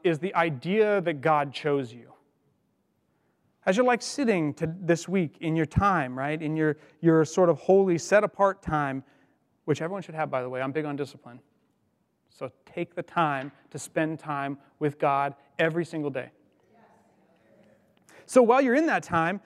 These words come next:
maybe what you need to focus on is the idea that God chose you. That, like, you gotta start all the way at the beginning. And in order to take a closer look at the uniform, you're gonna have to see how it's worn perfectly through the Father. That's the only way.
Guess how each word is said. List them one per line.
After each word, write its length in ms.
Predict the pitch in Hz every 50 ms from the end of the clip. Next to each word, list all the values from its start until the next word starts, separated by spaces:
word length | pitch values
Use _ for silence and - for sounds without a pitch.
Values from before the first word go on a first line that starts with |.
| _ _ -
maybe 320 | 180 196 254 294 285 294
what 100 | 277 220
you 80 | 208 202
need 140 | 208 190
to 60 | 160 -
focus 440 | - - 233 262 - 208 160 -
on 240 | 156 143 143 143 151
is 160 | - 208 180
the 140 | 156 190 190
idea 340 | 175 160 156 156 190 202 180
that 140 | 156 151 135
God 260 | 160 165 170 160 127
chose 380 | - - 165 170 170 139 120 123
you. 180 | 120 120 - _ _ _ _ _ _ _ _ _ _ _ _ _ _ _ _ _ _ _ _ _ -
That, 160 | 165 170 180
like, 320 | 190 185 170 165 147 - _ _ _ _ _ -
you 100 | 196 190
gotta 220 | 240 226 202 180
start 260 | - - 202 185 175
all 140 | 170 175 180
the 80 | 180 180
way 100 | 180 175
at 100 | - -
the 60 | 156
beginning. 560 | 123 139 131 123 147 160 147 123 110 110 107 _ _ _ _ _
And 200 | - 160 160 175 -
in 100 | - 180
order 160 | 185 214 240 240
to 100 | 190 -
take 220 | - 214 214 -
a 80 | 190 -
closer 420 | - - 196 202 208 - 196 180
look 240 | 170 175 202 196 -
at 80 | 165
the 80 | - 151
uniform, 520 | 143 156 185 208 190 - 220 214 208 196
you're 100 | 180 233
gonna 140 | 240 240 180
have 200 | 160 170 175 -
to 80 | - 147
see 340 | - - - 233 233 214 180
how 200 | 160 170 165 160
it's 160 | 139 - -
worn 280 | 170 190 190 156 143
perfectly 540 | 135 - - 190 180 - 170 - - 139 131
through 180 | - - 185 175
the 100 | 143 123
Father. 340 | - 165 165 156 139 139 135
That's 160 | 151 156 -
the 80 | -
only 240 | 143 147 131 120 117
way. 160 | 117 120 127